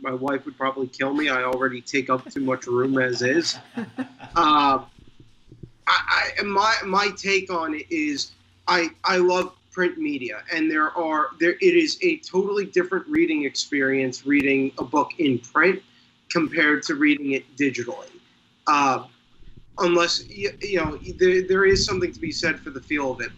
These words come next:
But, like, as far as the industry goes, I'm a big believer that, that,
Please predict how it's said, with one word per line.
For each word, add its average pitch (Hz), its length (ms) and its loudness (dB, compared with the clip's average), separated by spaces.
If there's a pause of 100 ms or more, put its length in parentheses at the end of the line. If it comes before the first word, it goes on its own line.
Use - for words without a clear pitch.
But, 165 280 2 (480)
like, 165 160 2
as 156 100 0
far 220 220 0
as 175 100 0
the 160 160 -4
industry 185 520 -4
goes, 208 420 -6 (420)
I'm 180 160 4
a 180 40 4
big 185 240 2
believer 175 380 4
that, 151 200 -2 (380)
that, 165 140 -2